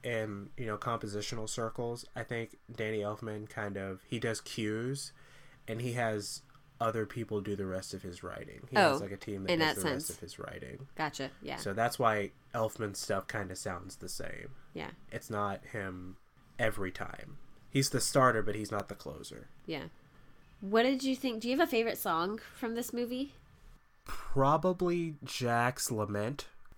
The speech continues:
Speaker 1: is my favorite song from the movie. And then it's Kidnap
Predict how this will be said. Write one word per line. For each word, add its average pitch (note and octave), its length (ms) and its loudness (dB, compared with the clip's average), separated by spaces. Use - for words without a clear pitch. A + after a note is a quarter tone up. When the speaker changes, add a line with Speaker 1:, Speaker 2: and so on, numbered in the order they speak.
Speaker 1:
is B2 100 -2
my B2 120 4
favorite A#2+ 300 4
song A#2+ 220 2
from B2 140 -2
the A#2+ 60 -2
movie. B2+ 460 -2
And B2 180 0
then B2 120 2
it's A#2 340 -2
Kidnap D3+ 420 4